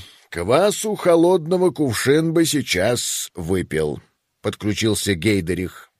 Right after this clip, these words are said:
"А я кровянки бы съел". Филипп подхватил эстафету. "Сколько бы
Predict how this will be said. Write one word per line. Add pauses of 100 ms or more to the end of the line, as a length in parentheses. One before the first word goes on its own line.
(580)
"А
я (280)
кровянки
бы
съел". (460)
Филипп (100)
подхватил
эстафету. (720)
"Сколько
бы